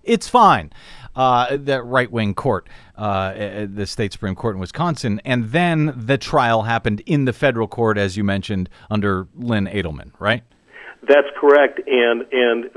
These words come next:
Speaker 2: the federal judge ended up, after a full trial on the merits, concluding that the law violated Section two of the Voting Rights Act and the U S Constitution. Uh, uh, approximately, uh, three hundred thousand Wisconsin voters, which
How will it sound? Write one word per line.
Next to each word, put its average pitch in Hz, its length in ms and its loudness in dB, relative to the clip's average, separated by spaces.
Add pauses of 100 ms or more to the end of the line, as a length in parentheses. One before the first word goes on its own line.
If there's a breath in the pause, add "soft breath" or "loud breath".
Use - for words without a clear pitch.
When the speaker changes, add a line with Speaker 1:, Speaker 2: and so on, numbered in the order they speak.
Speaker 2:
the 117 180 0 (140)
federal 160 420 6
judge 110 480 2
ended 131 200 4
up, 131 120 6
after 123 360 4
a 107 60 0 (120)
full 160 180 2
trial 147 440 6
on 104 120 0
the 101 60 -6
merits, 113 500 0
concluding 123 640 -2 (120)
that 113 320 0
the 110 120 -2
law 120 400 4 (100)
violated 107 680 0 (440 soft breath)
Section 123 380 0
two 123 100 0
of 107 60 -2
the 104 80 -6
Voting 113 300 -2
Rights 104 340 -8
Act 107 300 -2
and 143 260 0
the 113 160 -4
U 104 80 -2
S 101 80 -6 (100)
Constitution. 113 880 -10 (580 soft breath)
Uh, 135 60 2
uh, 117 440 2
approximately, 123 640 4
uh, 113 200 -2 (400)
three 151 180 6
hundred 151 240 6
thousand 117 560 4 (200)
Wisconsin 120 460 0
voters, 113 320 2
which - 120 -10